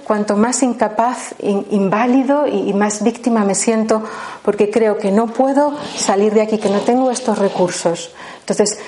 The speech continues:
si yo me siento en este, en este lugar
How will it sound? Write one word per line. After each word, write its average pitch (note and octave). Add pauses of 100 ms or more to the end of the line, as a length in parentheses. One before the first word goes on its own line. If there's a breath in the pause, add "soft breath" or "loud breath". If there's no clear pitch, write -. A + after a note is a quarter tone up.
(120 loud breath)
si -
yo G#3+
me A#3+
siento A#3
en G3
este, G#3 (240 loud breath)
en G3
este A3
lugar G3+